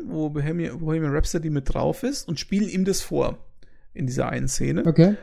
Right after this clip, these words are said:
Speaker 1: Und Mike Myers sitzt da als dieser, als dieser Produzent und sagt, „Also dieses Lied, das kann er nicht bringen“, sagt er. „Das ist viel zu lang, das ist total verrücktes Lied. Ähm, das ist, ähm, mit diesem Klassik-, äh,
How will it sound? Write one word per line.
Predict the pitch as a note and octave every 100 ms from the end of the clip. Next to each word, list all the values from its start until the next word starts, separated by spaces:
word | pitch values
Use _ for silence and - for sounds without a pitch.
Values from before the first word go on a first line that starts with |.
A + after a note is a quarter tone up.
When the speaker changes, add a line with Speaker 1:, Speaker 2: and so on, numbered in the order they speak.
| - - -
Speaker 1:
Und | D3
Mike | D3 F3
Myers | D#3 F3 F#3
sitzt | G#3 - -
da | F#3
als | E3+ -
dieser, | E3+ D#3+ E3
als | D#3+
dieser | - D#3+
Produzent | D#3+ C#3 E3 E3+
und |
sagt, | C#3 B2+ -
„Also | B2+ B2 - -
dieses | A#3 B3 A3
Lied, | F#3 F3+ C3+ - - - _ _ _ _ _
das | - - -
kann | - C#3+
er | D3+
nicht | C#3+ C#3
bringen“, | - C#3 C#3
sagt | B2 A2+
er. | B2+
„Das | A#2+ A2+
ist | - D#3+ - - -
viel | - A3 A#3
zu | A3+ G3+ F3+
lang, | D#3 D#3+ A3
das | F#3 F3
ist | E3 -
total | F3 - D#3 F3+ G3
verrücktes | - D#3+ F3+ A3+ - F#3+
Lied. | F#3 F#3+ G3 - - - - - -
Ähm, | D#3
das | D3+ -
ist, | D#3 - -
ähm, | D#3 D3 D3 D3
mit | D#3+ D3+
diesem | C#3+ C#3 -
Klassik-, | C#3 F3 - A3+ -
äh, | F3 E3